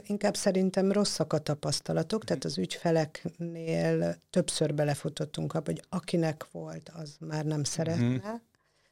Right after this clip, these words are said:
Speaker 1: De ez még a régi, amikor iPadről, tehát mi is voltunk úgy ügyfélnél, hogy mondta, hogy akkor menjünk ki vele a teraszra, és nem tudta egyszerűen <laughs> megtalálni azt a gombot, ami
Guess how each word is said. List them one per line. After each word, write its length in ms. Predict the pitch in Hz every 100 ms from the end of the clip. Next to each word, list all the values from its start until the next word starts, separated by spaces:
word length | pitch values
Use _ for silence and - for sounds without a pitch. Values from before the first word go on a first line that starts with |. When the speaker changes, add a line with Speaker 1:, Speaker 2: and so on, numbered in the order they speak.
| _
Speaker 1:
De 340 | - 175 190 180
ez 180 | 190 185
még 300 | 190 180 185
a 80 |
régi, 720 | 190 226 233 214 185 185 180 175 - _ _
amikor 500 | - - - 160 - 190 180
iPadről, 460 | 175 170 165 180
tehát 220 | 175 175 -
mi 100 | 202
is 180 | 180
voltunk 480 | - 170 156 151 147
úgy 120 | 160
ügyfélnél, 420 | 185 190 - 180 170
hogy 80 | 170
mondta, 240 | 165 165
hogy 80 | 165
akkor 200 | 165 175
menjünk 360 | 170 160 151 147
ki 120 | 156
vele 200 | 151 151
a 40 |
teraszra, 500 | 143 175 185 180 185
és 100 | 175
nem 200 | - 156
tudta 320 | 127 143 - 143
egyszerűen 800 | 139 - 139 135 123 143 180 156 - -
<laughs> 220 | - -
megtalálni 680 | 180 - - 151 160 131 175
azt 240 | 170 165
a 60 | 151
gombot, 480 | 151 160 185 196 196
ami 260 | 185 185